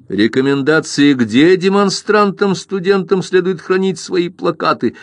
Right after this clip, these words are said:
и рекомендации посетить парикмахерскую. Когда протестующие начали кричать на строительных рабочих,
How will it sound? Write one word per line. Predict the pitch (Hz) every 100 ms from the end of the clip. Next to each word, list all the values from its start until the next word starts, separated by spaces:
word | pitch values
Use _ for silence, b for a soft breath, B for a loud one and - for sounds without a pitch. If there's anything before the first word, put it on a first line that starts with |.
| B
и | 110
рекомендации | 101 101 98 95 87 117 160 - - 92 87 b -
посетить | 92 92 82 131 -
парикмахерскую. | 87 80 90 95 175 - - - - - - _ _ _ _ _ _ _ _ _ _ _ _ _ _ _ _ _
Когда | - 95 98 139 190
протестующие | 165 143 113 123 - - 185 180 123 - 107
начали | 135 160 135 117
кричать | 113 110 - 147 151
на | 131
строительных | 110 - 117 151 151 131 123
рабочих, | 120 117 127 127 - - -